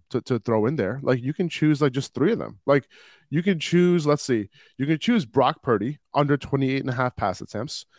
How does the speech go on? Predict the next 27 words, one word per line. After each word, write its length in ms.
Elijah 360
Mitchell 400
over 240
thirty-eight 500
and 80
a 60
half 180
rush 260
yards, 380
um, 540
you 80
know, 100
Travis 380
Etienne 360
over 200
sixteen 320
and 80
a 40
half 180
rush 180
attempts, 280
and 80
then 120
call 240
it 40
a 60
day 220